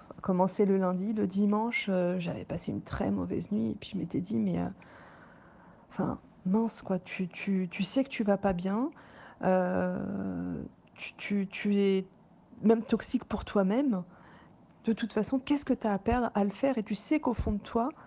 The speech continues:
euh, t'es tellement mal que, euh, qu'il faut que tu le fasses, quoi. » Donc je me suis inscrite vraiment à la dernière minute, euh, et puis, euh,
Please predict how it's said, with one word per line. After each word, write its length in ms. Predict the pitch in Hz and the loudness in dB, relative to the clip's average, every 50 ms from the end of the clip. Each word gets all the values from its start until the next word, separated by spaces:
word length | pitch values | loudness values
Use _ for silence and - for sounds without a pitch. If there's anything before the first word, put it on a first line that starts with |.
| - - - - - - - - - | -20 -20 -20 -20 -20 -18 -6 0 2
euh, 440 | 196 196 190 190 185 185 185 - - - - - - - 165 - - - - - - - - - | 4 4 4 2 0 0 -2 -2 -4 -4 -6 -4 -4 -4 -6 -6 -10 -12 -18 -20 -20 -20 -14 -4
t'es 100 | - 196 | -4 -4
tellement 400 | - - 254 247 233 226 214 208 | 0 2 2 4 4 4 4 4
mal 340 | 202 220 233 254 277 262 - | 4 4 4 2 2 0 -4
que, 140 | - - 233 | -2 0 2
euh, 440 | 240 254 240 220 202 196 202 196 190 - - - - - - - - - - - - - - - - - - - - - - - - - - - - - - - - - - - - - - - 277 262 - - | 2 4 2 2 2 2 2 0 -2 -4 -10 -20 -20 -20 -20 -18 -18 -20 -20 -20 -20 -20 -20 -20 -20 -20 -20 -20 -20 -20 -20 -20 -20 -20 -20 -20 -20 -20 -20 -20 -20 -20 -20 -20 -20 -20 -16 -14 -14 -14 -10 -2
qu'il 100 | - 233 | 0 2
faut 120 | - - 226 | 4 4 2
que 60 | - | 2
tu 120 | - 233 | 2 -2
le 40 | 214 | 2
fasses, 240 | - 262 254 - - | 4 4 4 4 0
quoi. » 180 | - - 185 - - - - - - - - - - - - - - - - - - - - - - - - - | -6 -8 -8 -8 -12 -20 -20 -20 -20 -20 -20 -20 -20 -20 -20 -16 -14 -14 -12 -12 -12 -12 -10 -10 -12 -8 2 4
Donc 100 | 220 202 | 6 6
je 80 | 208 | 8
me 80 | 247 254 | 6 4
suis 180 | - - 285 | 4 4 4
inscrite 400 | 269 254 - - - 262 220 208 | 4 4 4 2 2 2 2 2
vraiment 240 | 208 220 226 226 254 | 4 2 4 4 4
à 80 | 262 233 | 6 6
la 100 | 214 196 | 4 4
dernière 300 | 190 208 214 233 262 269 | 4 4 4 4 4 4
minute, 480 | 247 226 214 208 220 285 - - - - - - - - - - | 4 4 4 2 2 0 -2 -2 -2 -2 -4 -4 -8 -14 -2 4
euh, 920 | - 220 208 196 190 190 185 185 180 180 180 180 180 185 190 190 196 196 202 - - - | 6 8 8 8 8 8 6 6 6 6 4 4 2 2 0 0 0 -2 -4 -4 0 4
et 140 | 214 208 208 | 6 6 6
puis, 460 | 202 - - - - 214 214 214 214 196 | 4 0 -10 -4 -2 0 2 4 4 4
euh, 1080 | 180 180 175 175 175 170 170 170 165 170 170 170 170 165 175 - - - 190 196 | 4 4 4 4 4 2 2 2 2 2 2 0 0 -2 -2 -4 -4 -4 -4 -4